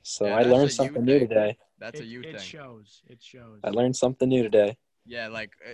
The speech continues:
Speaker 2: so pretty much, like, one is, like, the Ben Franklin. Is he on Rush-, Mount Rushmore?
Speaker 3: Uh,
Speaker 1: I do not think Big Ben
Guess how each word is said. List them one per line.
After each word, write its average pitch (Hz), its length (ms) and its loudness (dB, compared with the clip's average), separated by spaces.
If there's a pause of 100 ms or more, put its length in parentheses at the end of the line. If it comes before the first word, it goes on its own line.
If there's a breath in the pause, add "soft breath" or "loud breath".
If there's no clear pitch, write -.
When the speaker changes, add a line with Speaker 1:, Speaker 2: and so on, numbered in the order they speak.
Speaker 2:
so 131 180 -12
pretty 151 220 -14
much, 147 180 -12
like, 113 120 -10
one 117 260 -14
is, 117 140 -18
like, 104 160 -14
the 101 80 -16
Ben 104 340 -10
Franklin. 98 560 -18
Is 90 100 -20
he 107 140 -16
on 113 160 -14
Rush-, 123 240 -16 (220)
Mount 113 220 -16
Rushmore? 123 380 -20 (500)
Speaker 3:
Uh, 123 40 -20 (420)
Speaker 1:
I 123 260 4
do 139 220 2
not 151 280 4
think 151 340 -4 (140)
Big 139 240 2
Ben 120 340 -2